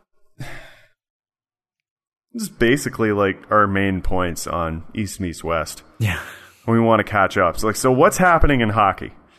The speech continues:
Speaker 2: <laughs>
Speaker 1: I actually really wanted to try and pay more attention to football this year, and it just didn't happen.
Speaker 2: It's
Speaker 1: Is the
Speaker 2: C F L
Speaker 1: C-
Speaker 2: we're talking about?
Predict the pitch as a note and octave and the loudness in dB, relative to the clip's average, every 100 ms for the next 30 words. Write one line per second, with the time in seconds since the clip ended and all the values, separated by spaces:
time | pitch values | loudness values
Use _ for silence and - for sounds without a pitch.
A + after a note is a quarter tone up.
0 | _ _ _ _ _ C#3 - C3 C3 C3 | _ _ _ _ _ -8 -4 2 4 2
1 | D#3 C#3+ A2+ A#2 A2+ G#2 G#2 G#2 A2 G2+ | 0 -2 0 0 0 0 -2 -4 -4 -4
2 | G2 G#2 G2+ F#2+ F2+ E2+ E2+ - F#2+ F#2 | -2 -6 -6 -4 -6 -6 -10 -8 -10 -10
3 | - F2+ E2+ E2 - F#2 - G2+ G2+ G#2+ | -10 -10 -10 -12 -8 -6 -2 -2 0 -4
4 | - G#2+ A#2 D3+ G#2+ G2 F#2 - F2 E2+ | -6 -4 -4 -6 -6 -8 -8 -10 -10 -10
5 | D#2+ D#2+ D#2+ A2+ A2 - - _ _ _ | -8 -6 -4 -6 -10 -16 -20 _ _ _
6 | _ _ _ - - A#2 C3 C3 C3 B2 | _ _ _ -10 -4 0 0 2 0 0
7 | - D3 D#3 D#3 E3 F3+ F3+ | -4 -4 -2 -2 -4 -4 -6